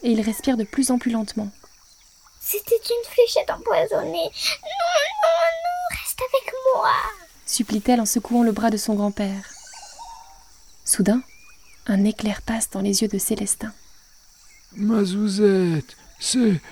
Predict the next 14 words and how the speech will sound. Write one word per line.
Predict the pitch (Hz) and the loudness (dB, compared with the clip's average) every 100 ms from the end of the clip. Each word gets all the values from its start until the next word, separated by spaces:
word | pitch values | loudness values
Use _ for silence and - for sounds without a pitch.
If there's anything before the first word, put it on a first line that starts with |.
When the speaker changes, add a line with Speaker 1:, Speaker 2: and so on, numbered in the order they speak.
| - | -8
Speaker 3:
c'est | - - 165 156 | -2 0 0 -2
toi ? » | 208 262 294 302 208 - - _ - - | -2 0 0 -2 -4 -12 -20 _ -18 0
Speaker 1:
murmure-t-il | 202 196 190 190 - 240 254 | 2 4 2 0 -4 -2 -2
en | 208 | 0
regardant | 202 202 196 220 | -2 -2 -2 -2
derrière | 196 190 196 | -2 -2 -2
l'épaule | 196 196 220 202 | -2 -2 -2 -2
de | |
Jérômine. | 190 208 190 185 190 214 - - - - - - - - - - - | -2 -2 -2 -2 -4 -6 -12 -20 -20 -20 -20 -20 -20 -20 -20 -20 -10
Puis, | - 214 - - - - - - - | -4 -4 -6 -20 -20 -20 -20 -20 -10
ses | - 208 185 | 0 0 2
yeux | 196 | 0
se | 196 | -2
ferment. | - 185 180 | -4 -6 -6